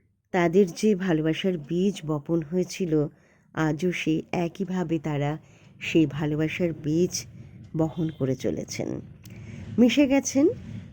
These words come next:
বর্তমান ছাত্রছাত্রীদের সঙ্গে এবং যোগ দিয়েছেন নন্দন মেলার মহামিলনের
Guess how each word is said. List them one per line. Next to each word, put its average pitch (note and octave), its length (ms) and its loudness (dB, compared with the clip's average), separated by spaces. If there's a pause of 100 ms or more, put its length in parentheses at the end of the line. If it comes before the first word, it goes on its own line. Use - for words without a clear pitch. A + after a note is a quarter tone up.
(220)
বর্তমান F3 500 0
ছাত্রছাত্রীদের D3+ 880 -2
সঙ্গে D3+ 580 -4 (480)
এবং D3+ 380 0 (500)
যোগ F3 200 8 (120)
দিয়েছেন G#3 460 2 (540)
নন্দন D#3 540 2
মেলার C#3 400 4 (560)
মহামিলনের D#3 960 0